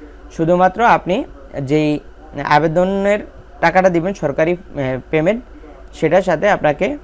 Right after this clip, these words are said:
পঞ্চাশ টাকা পেমেন্ট করতে হবে আমাদের সার্ভিস চার্জ। এই আমাদের মাধ্যমে যে কোনো আবেদন নিশ্চিন্তে করতে পারবেন। আপনি যদি একবার তথ্য পাঠান তাহলে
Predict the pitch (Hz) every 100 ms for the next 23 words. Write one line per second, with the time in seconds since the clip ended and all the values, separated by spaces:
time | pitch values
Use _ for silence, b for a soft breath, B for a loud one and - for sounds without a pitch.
0 | - - - 185 196 214 - 156 208 -
1 | 190 175 165 170 190 175 208 175 151 160
2 | 165 156 160 - 127 117 - - - 147
3 | 143 147 180 202 226 185 127 139 135 160
4 | 214 214 147 127 139 175 196 190 160 165
5 | 151 143 120 - 131 143 - 165 165 175
6 | 170 156 185 175 160 185 175 185 208 156
7 | 147 156